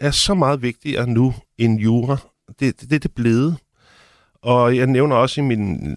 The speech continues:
øh, note der, at, øhm, at vores lovgivning er blevet kommunikation, og det er den. Fordi hvis du kigger på sådan noget som for eksempel vores ud-, udlændingelovgivning, så er det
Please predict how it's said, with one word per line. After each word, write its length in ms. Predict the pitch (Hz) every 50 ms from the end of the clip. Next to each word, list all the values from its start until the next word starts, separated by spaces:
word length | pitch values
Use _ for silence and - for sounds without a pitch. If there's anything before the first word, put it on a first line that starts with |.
| -
øh, 400 | - - - - - - 50 50 - - - - _
note 440 | - 78 101 113 113 107 117 127 151
der, 220 | 131 120 113 90 -
at, 380 | - 98 98 90 - _ -
øhm, 380 | 98 87 90 87 87 87 85 82 82 - _ _ _ _ _ _ _ _ _
at 100 | - 107 - -
vores 200 | 101 104 101 -
lovgivning 440 | 113 123 151 151 196 160 139 131
er 40 | 120
blevet 220 | 98 - 101 101 -
kommunikation, 500 | - 117 107 98 92 98 131 123 - -
og 80 | 123
det 80 | 160 160
er 100 | 139 123
den. 200 | - 196 190 151 _ _
Fordi 240 | - 127 117 - 135
hvis 180 | 120 131 127
du 80 | - 131
kigger 240 | - - 160 - 170
på 100 | - 139
sådan 100 | 135 151
noget 180 | 143 - -
som 120 | - 127 113
for 100 | - 127
eksempel 240 | 110 - - 139
vores 200 | 131 113 113 113
ud-, 200 | 113 127 147 139
udlændingelovgivning, 1080 | - - 131 143 170 165 143 123 113 110 98 95 95 95 - - - - - 104 107 101 _ _ _ - - - - - - - - _ _ _ _ _ _ _ _
så 320 | - - - 151 151 143 - - - _ _ _ _ _ _ _ _ _ _ _ -
er 200 | - 104 135 147
det 160 | 165 - 196